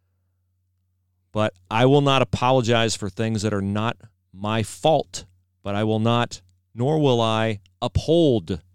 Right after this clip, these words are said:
injustice, because when you are a Christian, you are called to love all men, and that, of course, means all women as well. You are called to love as Jesus loved, and he loved everyone.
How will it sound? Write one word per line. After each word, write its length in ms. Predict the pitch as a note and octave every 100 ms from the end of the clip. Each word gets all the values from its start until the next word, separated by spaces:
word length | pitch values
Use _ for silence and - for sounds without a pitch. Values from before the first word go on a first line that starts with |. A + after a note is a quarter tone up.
| _ _ _ _ _ C#3+
injustice, 680 | D3 C#3 B2+ C3 - - -
because 320 | G#2+ G#2+ F#2+
when 140 | G2+
you 120 | B2
are 140 | F3 D3
a 60 |
Christian, 440 | - D3 A#2+ - D#2+
you 140 | A#2+
are 100 | A#2
called 520 | - - B2+ C3 A#2+
to 120 | - G#2+
love 600 | F#2+ G#2+ A#2 A#2+ A#2+ - _
all 360 | A2 A#2+ A#2+ A#2
men, 540 | G#2+ G#2 G#2 F2+ E2+ -
and 380 | F#2 E2+ D#2+ D#2
that, 160 | F2+
of 80 | E2+ _ -
course, 280 | - F#2+ -
means 280 | F#2+ F#2
all 280 | F2 F#2+ F#2
women 280 | F#2+ G2+ F#2
as 120 | E2
well. 280 | G2 A2 A#2
You 160 | G2+ F#2
are 40 |
called 340 | - G#2 G2+
to 80 | F#2
love 340 | F2+ G2+ A2 G2
as 100 | F2
Jesus 460 | G#2+ A2 F#2+ -
loved, 240 | G#2 G#2 F#2
and 60 |
he 100 | F2+
loved 260 | F#2+ G2 -
everyone. 460 | G#2 G2 F2+ E2+